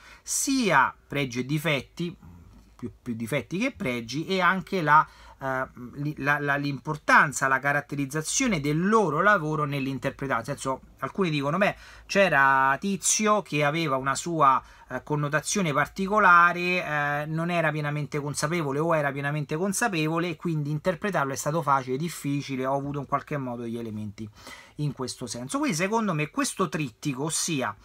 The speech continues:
la parte meramente recitata, la parte di narrazione esterna e la parte mista, possiamo dire, in cui c'è un giornalista che interpreta,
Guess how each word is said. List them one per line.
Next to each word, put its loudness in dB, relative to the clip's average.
la 0
parte 2
meramente 0
recitata, -2
la 0
parte 4
di -2
narrazione 2
esterna -2
e 2
la 4
parte 4
mista, -2
possiamo -4
dire, -2
in -4
cui -2
c'è 0
un -2
giornalista -2
che -4
interpreta, -2